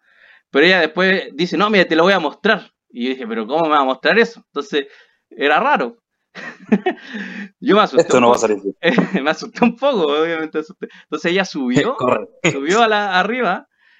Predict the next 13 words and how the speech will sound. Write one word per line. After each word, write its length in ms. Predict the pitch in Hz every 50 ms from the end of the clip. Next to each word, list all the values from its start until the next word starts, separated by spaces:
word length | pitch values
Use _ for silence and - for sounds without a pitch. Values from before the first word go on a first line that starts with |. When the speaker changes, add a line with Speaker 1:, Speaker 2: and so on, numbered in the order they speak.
| _ _
Speaker 1:
y 80 | 123
bajó 280 | 127 127 127 - 190 190
con 120 | 185 190 180
una 160 | 175 170 151
carpeta 640 | 143 131 131 120 - - 208 226 226 233 240 - 165
donde 240 | 147 151 147 143 131
tenía 240 | 131 139 147 170 175
su 120 | - -
endoscopía. 720 | 151 147 135 139 - _ - 120 107 131 151 - - - _ _
Y 120 | - 107
ahí 100 | 113 135
me 120 | 143 147 139
mostraba 920 | 131 120 - _ - 135 147 156 156 156 151 139 139 135 120 117 107